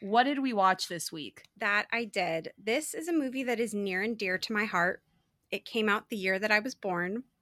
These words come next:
Speaker 2: so I have always had a very special love for this movie. It's Aladdin.
Speaker 1: Ugh, so
Speaker 2: <laughs>
Speaker 1: good. So good.
Speaker 2: Yes. So, uh, Aladdin was released on November twenty-fifth, nineteen ninety-two.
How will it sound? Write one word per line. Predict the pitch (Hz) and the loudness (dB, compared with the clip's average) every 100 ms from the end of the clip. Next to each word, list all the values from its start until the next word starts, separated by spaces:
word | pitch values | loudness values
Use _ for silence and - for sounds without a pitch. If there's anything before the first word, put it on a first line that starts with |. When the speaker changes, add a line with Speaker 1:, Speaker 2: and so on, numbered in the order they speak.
| _ | _
Speaker 2:
so | - 190 180 175 - _ _ _ - | -2 2 2 0 -8 _ _ _ 6
I | 226 | 10
have | 240 220 | 10 10
always | 208 214 208 | 8 8 6
had | 208 196 | 6 6
a | 190 | 6
very | 180 190 180 180 180 - _ | 4 4 6 2 0 -4 _
special | - - 196 214 175 | -2 2 2 2 0
love | 170 160 | -2 -2
for | 196 | -4
this | 180 - | -4 -4
movie. | 180 165 196 - _ _ _ - | -4 -4 -8 -10 _ _ _ 4
It's | - 622 | 6 6
Aladdin. | - 175 - - - 226 285 - _ - | 4 2 0 0 -2 0 -2 -4 _ 0
Speaker 1:
Ugh, | 262 - - _ _ - | 0 0 -12 _ _ -12
so | - - 269 220 | -4 6 8 8
Speaker 2:
<laughs> | |
Speaker 1:
good. | 208 175 170 - - - 403 | 6 4 0 -4 -8 10 12
So | 427 262 | 12 8
good. | 214 | 6
Speaker 2:
Yes. | 233 - 240 - - - - - - | 8 8 6 -2 -4 -4 -8 -14 -10
So, | - 349 269 - | 10 12 12 10
uh, | - 240 233 226 | 12 12 12 12
Aladdin | 233 226 233 269 294 | 8 10 10 8 4
was | 269 240 | 4 2
released | 240 208 233 311 - | 2 2 0 -2 -2
on | 208 202 202 | 2 4 6
November | 190 185 190 190 | 4 4 2 0
twenty-fifth, | 180 - 180 170 - 165 170 - | -4 -2 -2 -2 -4 -4 -4 -4
nineteen | 190 170 - 185 | -4 -4 -4 -2
ninety-two. | 160 156 175 - 170 175 | -2 -4 -8 -6 -2 -2